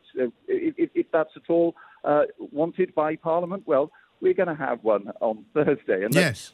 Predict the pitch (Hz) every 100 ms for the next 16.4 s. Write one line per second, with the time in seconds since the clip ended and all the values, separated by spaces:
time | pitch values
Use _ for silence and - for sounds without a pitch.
0 | _ 139 165 - 196 190 185 185 170 170
1 | - 180 185 - 104 101 104 110 - -
2 | 123 123 120 - _ _ _ 139 131 -
3 | - - - _ _ 190 196 185 175 160
4 | 180 170 202 190 170 170 - 131 104 117
5 | - 135 131 - 131 127 123 - - 123
6 | 113 113 - 82 - _ - 175 151 131
7 | - 135 143 151 107 - 143 185 - 165
8 | 139 120 156 143 113 101 104 101 92 -
9 | 98 92 87 92 87 101 107 107 - 107
10 | 104 107 104 101 117 98 104 95 101 101
11 | 87 - - 156 160 143 - 143 - 139
12 | 127 135 92 131 123 - 123 131 117 107
13 | 107 110 110 107 98 90 110 110 104 -
14 | 156 - 120 110 - 123 104 131 117 107
15 | 98 - 110 - 117 104 104 110 101 90
16 | 101 139 135 107